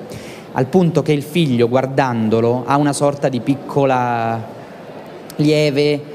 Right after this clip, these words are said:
compassione nei confronti del padre, che non è meritata, però comunque lui si sente che questo padre dovrebbe proteggerlo,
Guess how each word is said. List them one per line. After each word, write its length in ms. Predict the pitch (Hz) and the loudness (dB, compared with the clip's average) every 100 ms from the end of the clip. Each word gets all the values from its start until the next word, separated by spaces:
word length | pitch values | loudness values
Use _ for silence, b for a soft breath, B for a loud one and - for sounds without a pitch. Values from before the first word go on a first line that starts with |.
| B B - | B B 4
compassione 840 | 156 156 151 - - 151 127 123 | 4 6 2 2 2 2 4 2
nei 160 | 120 | 2
confronti 380 | 113 113 127 123 | 0 0 0 2
del 140 | 120 113 | 2 2
padre, 720 | 123 110 110 127 147 - B B B - | 2 2 2 0 -4 -12 B B B -2
che 60 | |
non 80 | 202 | 0
è 80 | 208 | 2
meritata, 680 | 147 139 135 139 113 113 113 | 2 2 0 0 0 -2 0
però 300 | 165 180 - | 0 0 0
comunque 580 | 160 180 202 196 175 | 2 2 2 2 2
lui 240 | 156 165 160 | 4 2 2
si 240 | 160 147 | 0 -2
sente 480 | - 156 165 165 160 | -2 0 2 2 2
che 240 | 147 143 139 | 2 0 0
questo 220 | 151 160 | -2 0
padre 220 | 165 156 | 2 2
dovrebbe 280 | 139 135 135 | 0 0 0
proteggerlo, 800 | 143 143 127 117 120 117 120 | 0 0 0 0 -2 0 0